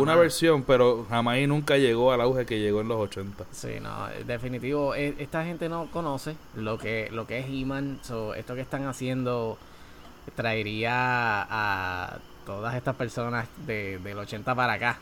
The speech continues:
Speaker 2: vamos a decir, que, que veía a He-Man. Wow, no sabría, me ponen esas dos películas en el, en el mismo fin de semana.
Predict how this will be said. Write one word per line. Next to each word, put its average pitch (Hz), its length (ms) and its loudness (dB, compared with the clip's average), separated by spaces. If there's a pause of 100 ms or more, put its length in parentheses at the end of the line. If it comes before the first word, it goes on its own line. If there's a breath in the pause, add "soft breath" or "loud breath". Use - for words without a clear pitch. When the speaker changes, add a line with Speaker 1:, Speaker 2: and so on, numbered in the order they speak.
Speaker 2:
vamos 110 220 -8
a 113 40 -6
decir, 113 300 -8
que, 92 320 -10
que 95 120 -10
veía 95 320 -6
a 117 60 -4
He-Man. 117 600 -6 (1300 soft breath)
Wow, 120 380 6
no 117 160 -4
sabría, 131 400 2
me 113 100 -2
ponen 117 260 -4
esas 135 220 0
dos 143 120 2
películas 131 520 2
en 120 200 0
el, 110 180 -4
en 113 140 -6
el 107 80 -4
mismo 120 240 -2
fin 147 160 4
de 156 100 10
semana. 131 800 2